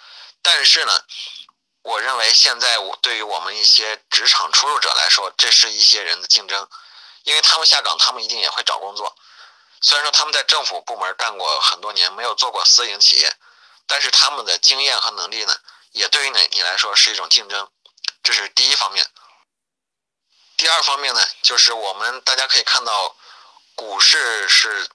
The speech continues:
从今年上半年不停地往下跌，虽然现在往上涨了一点儿，但是还在往下跌。呃，很多专家都预测中国的这个经济寒冬，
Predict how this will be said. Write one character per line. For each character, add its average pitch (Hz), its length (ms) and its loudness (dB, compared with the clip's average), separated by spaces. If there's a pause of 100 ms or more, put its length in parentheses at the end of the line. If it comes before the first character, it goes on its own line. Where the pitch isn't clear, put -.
从 107 300 0
今 117 120 2
年 110 140 2
上 117 180 4
半 110 120 -2
年 95 160 2
不 120 120 -4
停 110 140 2
地 110 60 -4
往 - 120 0
下 113 160 2
跌， 98 340 -2
虽 127 180 4
然 120 100 0
现 127 160 2
在 123 80 0
往 85 160 -2
上 120 140 -4
涨 - 180 0
了 104 80 -8
一 110 40 -10
点 - 140 0
儿， - 60 -8
但 113 100 -4
是 107 80 -4
还 - 160 2
在 113 60 -4
往 104 120 -2
下 92 120 -2
跌。 - 240 -2 (720)
呃， 110 420 -4 (320)
很 - 240 2
多 131 140 0
专 131 160 2
家 135 120 4
都 127 140 -2
预 127 100 -2
测 113 360 2
中 135 260 -2
国 113 180 -4
的 113 120 -2
这 110 160 -4
个 90 320 -4
经 135 240 0
济 131 180 4
寒 98 320 4
冬， 123 240 -4